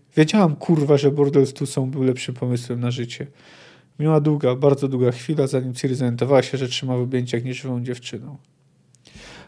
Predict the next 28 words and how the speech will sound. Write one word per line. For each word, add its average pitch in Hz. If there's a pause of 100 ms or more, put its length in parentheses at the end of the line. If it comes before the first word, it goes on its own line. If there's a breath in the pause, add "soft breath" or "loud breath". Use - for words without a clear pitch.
No 190
i -
tu 220
warto 185
zauważyć, 165
że -
tak 165
w -
przypadku -
Angolem, 151
jak 147
i 147
Geralta 147
tu 147
nie 147
będziemy 143
mieli 104 (560 loud breath)
opisu 131
fragmentów 127
z 123
dzieciństwa, 123
ale 147
o 160
ile 165
mieliśmy 190
wcześniej 151 (1400)
krótkie -
fragmenty, 156